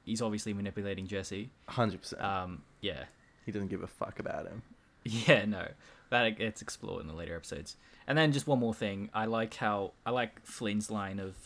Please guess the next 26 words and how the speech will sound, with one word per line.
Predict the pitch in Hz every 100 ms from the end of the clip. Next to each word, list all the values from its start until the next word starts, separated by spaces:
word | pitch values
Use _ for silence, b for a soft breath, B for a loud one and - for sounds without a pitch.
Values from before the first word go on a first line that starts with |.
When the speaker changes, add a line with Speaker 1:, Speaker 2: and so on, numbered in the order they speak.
| -
Speaker 1:
um, | 95 87 87 73 _ - - -
when | 120 113 95 - - _ _ _ _ _ - -
Skylar | - 127 110 110
comes | 113 107
home | 110
and | 101
he's | 101 101
like, | 98
"Did | 110
you | 113
see | 151
the | 131
car?" | - 123 143
And | 156
he | 120
goes, | 107 101 104 - B B B B -
"Uh, | 120 120
I | 139
know | 151 190
it | 147
looks, | 160 - - - - - - - -
uh, | 139 117 113 -
awesome, | 135 151 110 98 101 110
but | 127
it's | 127 -
safe." | - 160 107 -